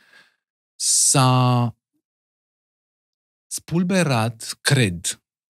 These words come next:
abia la a doua operație, în momentul în care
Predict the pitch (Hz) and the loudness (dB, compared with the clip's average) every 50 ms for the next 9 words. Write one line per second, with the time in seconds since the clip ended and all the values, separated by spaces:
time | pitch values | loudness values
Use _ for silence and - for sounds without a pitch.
0 | _ _ _ _ _ _ _ _ _ _ _ _ - 107 101 - 120 147 151 143 | _ _ _ _ _ _ _ _ _ _ _ _ -14 -10 -6 -6 -4 -2 -2 -2
1 | 131 120 120 127 127 135 135 113 110 - - 107 92 87 90 90 - 123 123 120 | -2 -2 0 0 0 0 0 -2 -2 -2 -2 -2 -2 -2 -4 -4 -4 -2 0 2
2 | 113 110 110 123 127 131 - 135 127 120 117 - 120 120 117 120 120 117 113 110 | 2 2 2 0 0 0 -2 -2 -2 -2 -2 0 0 2 2 4 4 2 2 0